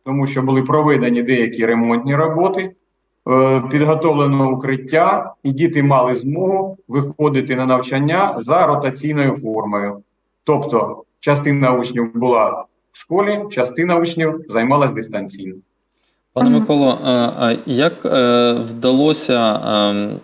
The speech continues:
Speaker 2: як сталося так, що, е, зірки українського спорту Андрій Шевченко та Олександр Зінченко саме на відновлення вашого ліцею, е, збирають гроші? Як вдалося залучити таких людей до цієї справи?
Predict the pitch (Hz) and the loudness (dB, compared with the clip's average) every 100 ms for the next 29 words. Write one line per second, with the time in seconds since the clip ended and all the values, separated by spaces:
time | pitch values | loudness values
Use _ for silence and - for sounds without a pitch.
0 | - 127 135 - - 151 131 113 - 113 | -12 -2 -2 -2 -2 2 2 2 -2 0
1 | 139 151 - - - 117 113 - 110 104 | 0 0 -2 -2 2 2 2 0 0 2
2 | 104 104 98 - 123 117 - 147 104 117 | 2 0 -4 -6 -2 -2 2 2 2 0
3 | 113 110 - 110 - 139 165 - 127 120 | 0 -2 -4 -4 -2 0 0 0 0 2
4 | 113 107 120 110 104 - 135 143 117 - | 0 0 0 0 -4 -4 -2 -2 -2 0
5 | 107 104 - 123 113 107 107 139 135 123 | 0 0 -2 -2 0 0 0 0 -2 -4
6 | 107 107 - 123 123 113 113 113 113 123 | -2 -2 0 0 0 0 0 0 0 2
7 | 123 113 110 107 104 - 110 120 110 - | 2 2 0 0 0 0 0 2 0 -2
8 | 101 101 101 - 104 98 92 101 101 101 | 0 -2 -2 0 0 0 -2 -6 -4 -4
9 | 107 107 98 101 117 160 - 110 123 123 | 0 2 2 0 0 0 0 0 0 -2
10 | 113 123 135 143 - 113 104 110 110 - | -2 0 2 0 0 0 2 0 0 0
11 | 127 104 - - 123 - 104 113 120 101 | -2 -2 -4 -4 -4 -2 -2 0 0 0
12 | 104 104 - 101 101 - - 95 | -2 -2 0 0 0 -4 -2 -2